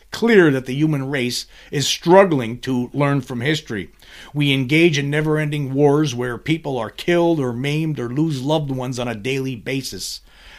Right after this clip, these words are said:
Many in positions of power foment hate and intolerance among the weak-minded via deceit and lies and selfish efforts to attain more control.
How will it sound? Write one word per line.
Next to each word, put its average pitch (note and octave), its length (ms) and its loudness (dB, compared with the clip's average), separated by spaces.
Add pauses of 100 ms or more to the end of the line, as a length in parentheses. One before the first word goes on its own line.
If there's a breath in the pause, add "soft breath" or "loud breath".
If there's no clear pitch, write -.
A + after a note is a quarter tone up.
(120 loud breath)
Many F3+ 220 6
in D#3+ 80 2
positions D#3+ 420 2
of C3+ 140 -4
power E3 400 4
foment C#3 540 -4 (100)
hate G3+ 340 2
and D3+ 160 0
intolerance C3+ 680 2
among C3+ 260 -2
the B2+ 80 -2
weak-minded C#3+ 920 -2 (260 loud breath)
via C3+ 340 2
deceit C#3 640 0
and C3+ 240 0
lies C3 520 4
and B2 120 -6
selfish F#3 640 0
efforts C#3 520 0 (280 soft breath)
to D#3+ 160 4
attain E3 460 0
more D3 240 6
control. B2+ 840 0